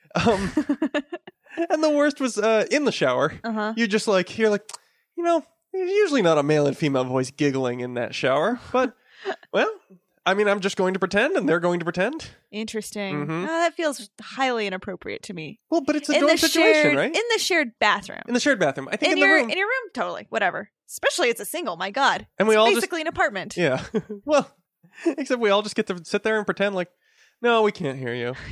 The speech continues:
Speaker 1: I mean, I
Speaker 2: Yeah.
Speaker 1: think, I think that's a politeness we owe each other. We have to
Speaker 2: Mm-hmm.
Speaker 1: say, like,
Speaker 2: I think so, too.
Speaker 1: "Circumstances have brought us to live very close together,
Speaker 2: Mm-hmm.
Speaker 1: and the way we're gonna make that work is just pretend I can't hear your loud sex, your snoring."
Speaker 2: Yeah.
Speaker 1: Um,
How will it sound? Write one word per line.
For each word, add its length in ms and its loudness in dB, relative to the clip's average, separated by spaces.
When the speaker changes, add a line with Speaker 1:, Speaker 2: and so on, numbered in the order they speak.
Speaker 1:
I 60 2
mean, 140 2
I 40 4
Speaker 2:
Yeah. 60 2
Speaker 1:
think, 200 -2
I 40 2
think 160 -2
that's 140 -2
a 40 -4
politeness 400 0
we 140 -2
owe 180 2
each 160 -4
other. 280 -4
We 80 -2
have 120 0
to 60 -8
Speaker 2:
Mm-hmm. 60 -12
Speaker 1:
say, 120 0
like, 180 -2
Speaker 2:
I 100 -10
think 140 -14
so, 120 -12
too. 140 -20
Speaker 1:
"Circumstances 600 0
have 140 -4
brought 180 2
us 120 -4
to 80 -2
live 160 0
very 260 0
close 220 -2
together, 420 -2
Speaker 2:
Mm-hmm. 320 -10
Speaker 1:
and 400 0
the 80 4
way 140 6
we're 80 2
gonna 160 2
make 180 0
that 140 -2
work 240 0
is 100 0
just 200 -6
pretend 360 0
I 60 2
can't 200 -2
hear 120 2
your 120 4
loud 240 2
sex, 460 0
your 100 0
snoring." 580 0
Speaker 2:
Yeah. 180 -6
Speaker 1:
Um, 340 -10